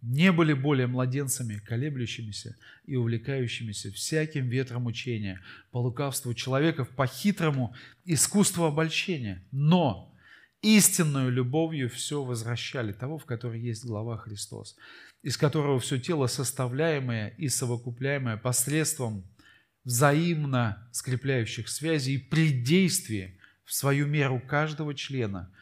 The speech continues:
получает приращение, да, вот этот вот рост к зрелости, к полноте возраста Христова для созидания самого себя в любви.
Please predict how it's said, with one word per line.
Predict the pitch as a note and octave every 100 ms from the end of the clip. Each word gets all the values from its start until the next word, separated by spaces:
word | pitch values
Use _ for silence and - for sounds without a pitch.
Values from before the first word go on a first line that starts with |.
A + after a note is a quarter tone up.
| - _ _
получает | D#3 D#3+ - F3+ F#3 F3+ F3+ -
приращение, | - E3 G#3 G3 F3 E3+ - - - F#3 F3 D#3 C#3+ B2 A#2+ G2+ F2 - _ _ _ _
да, | A2+ C#3
вот | C#3 C3+
этот | C3 A#2+
вот | A#2+ A#2
рост | A#2 C#3+ D3 - - - _ _ -
к | A#2+
зрелости, | G2+ C3+ D#3+ D3 A2+ - G#2+ G2+ _ _ _ _ _ _ _ _ _ _ _
к |
полноте | - E3 D#3+ E3 E3+ F#3
возраста | D#3+ D#3+ C3+ C3+ - B2
Христова | - A#2+ A#2+ D3+ B2
для | G#2+ C#3+
созидания | C3 D3+ B2+ C3+ B2+ D3+ D3 C3+ A#2 - - _ _
самого | - B2+ A#2+ A2 B2 C#3+ C3
себя | - - A2 A#2+ D#3+ D#3+ - _ _ _ _ _ _ _ _
в | G#2+
любви. | A#2+ B2 G#2 G2 E2